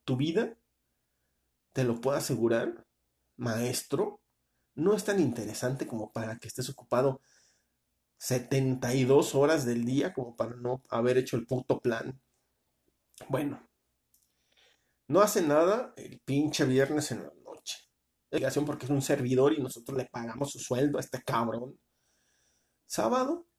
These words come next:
no hace nada. Domingo no hace nada. Esa mamada, nada más Dios descansaba esos días. La, la, la gente pobre tiene que trabajar. Yo por eso descanso. El lunes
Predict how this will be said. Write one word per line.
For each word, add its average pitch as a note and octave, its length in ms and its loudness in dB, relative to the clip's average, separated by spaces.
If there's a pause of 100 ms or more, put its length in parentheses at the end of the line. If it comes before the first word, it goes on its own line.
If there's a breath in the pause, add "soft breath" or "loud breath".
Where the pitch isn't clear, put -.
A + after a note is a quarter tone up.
no B2+ 180 0
hace C3+ 240 0
nada. - 480 -10 (220)
Domingo F3+ 960 0
no C3+ 140 0
hace C#3 240 -2
nada. F2+ 340 -4
Esa - 160 -6
mamada, G#3 420 -4
nada E3+ 320 -2
más F3+ 240 -2
Dios E3+ 200 4
descansaba - 460 -6
esos C3 260 -6
días. - 240 -2
La, C3+ 240 -2
la, A2+ 220 -4
la A#2 280 -10
gente - 280 -12
pobre D#3+ 520 6 (580)
tiene C#3 240 0
que D3+ 120 -4
trabajar. - 840 -4 (100)
Yo - 280 -6
por - 120 -6
eso - 160 -10
descanso. D3 520 -8 (2000 soft breath)
El D3 200 6
lunes G#3 600 6